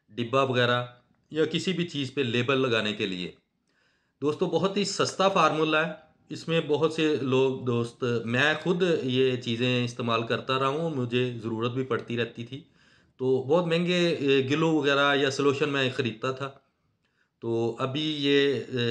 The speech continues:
कहते हैं कि, अ, तजर्बे कर कर के मुझे ये एक, अ, चीज़ मिली है। आपने मैदा लेना है, एक किलो मैदा ले लें,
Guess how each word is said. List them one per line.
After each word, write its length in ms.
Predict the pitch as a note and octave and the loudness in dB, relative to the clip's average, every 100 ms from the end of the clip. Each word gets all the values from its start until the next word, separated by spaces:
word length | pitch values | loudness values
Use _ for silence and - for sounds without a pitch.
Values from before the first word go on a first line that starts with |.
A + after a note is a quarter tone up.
| A#2 A#2 - | -2 -4 -6
कहते 240 | C3 C#3 | -4 -2
हैं 200 | C#3 B2+ | -2 -2
कि, 260 | C3+ C3+ C3 | 0 2 2
अ, 80 | B2 G#2+ A2 A2+ A2 G#2+ G#2+ - _ _ _ _ _ _ - | 0 -6 -6 -4 -2 0 -2 -8 _ _ _ _ _ _ -4
तजर्बे 380 | C3+ C#3+ D#3 | 0 2 2
कर 180 | E3 D3 | 2 2
कर 180 | C#3 C#3+ | 2 0
के 140 | D3+ | 0
मुझे 240 | C#3 C3 C3+ | 0 2 2
ये 240 | B2+ C3 | 4 2
एक, 460 | C3 C3 B2 A#2+ B2+ A#2 A#2 A#2 - _ _ _ _ _ _ _ _ _ - | 2 0 -2 -2 0 2 2 0 -12 _ _ _ _ _ _ _ _ _ -8
अ, 120 | B2 A#2+ | -4 -4
चीज़ 360 | B2 B2 A#2+ | 0 0 2
मिली 300 | A#2 A2+ C3+ | 0 0 -2
है। 260 | C#3+ E3+ - _ _ _ _ _ _ _ - | -2 -6 -14 _ _ _ _ _ _ _ -2
आपने 640 | D3 D3 E3 E3+ E3+ - - _ _ _ _ _ _ _ _ _ _ _ _ _ _ _ _ _ _ _ _ _ _ _ _ | -2 2 4 4 4 -2 -10 _ _ _ _ _ _ _ _ _ _ _ _ _ _ _ _ _ _ _ _ _ _ _ _
मैदा 360 | A2+ C3 B2 D3 | -2 0 4 4
लेना 240 | A#2+ G2 | 4 0
है, 180 | F2+ - _ _ _ _ _ | -4 -10 _ _ _ _ _
एक 200 | D3 D3+ | -4 -2
किलो 200 | - D#3 | 0 2
मैदा 280 | D3+ A#2 A#2+ | 2 2 2
ले 160 | C#3 D3 | 2 2
लें, 220 | D#3+ F3+ | 0 -6